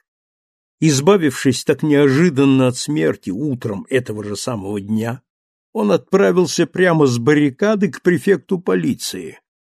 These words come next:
рассказал ему всё, что с ним произошло, и немедленно снова вступил в отправление своих обязанностей.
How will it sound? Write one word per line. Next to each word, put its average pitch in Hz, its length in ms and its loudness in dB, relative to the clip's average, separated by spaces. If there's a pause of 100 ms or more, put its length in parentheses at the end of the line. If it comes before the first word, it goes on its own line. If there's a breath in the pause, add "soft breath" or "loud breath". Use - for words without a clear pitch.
(120)
рассказал 165 680 4
ему 156 300 2
всё, 175 320 0
что - 180 -2
с - 140 -4
ним 139 180 2
произошло, 139 800 0 (260)
и 196 160 6
немедленно 214 760 6
снова 202 500 0
вступил 190 640 -2
в 156 100 0
отправление 143 760 0
своих 123 400 -6
обязанностей. - 1000 -16